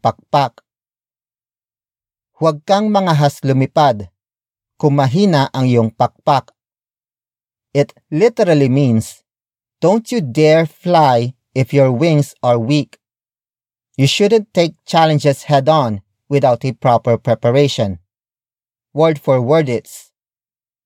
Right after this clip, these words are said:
huwag kang mangahas, lumipad,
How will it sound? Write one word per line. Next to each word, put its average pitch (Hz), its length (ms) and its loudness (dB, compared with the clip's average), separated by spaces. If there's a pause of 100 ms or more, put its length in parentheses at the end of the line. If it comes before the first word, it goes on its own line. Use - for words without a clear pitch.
(180)
huwag 135 460 0 (1120)
kang 123 480 -2 (880)
mangahas, 127 880 -2 (720)
lumipad, 127 800 -2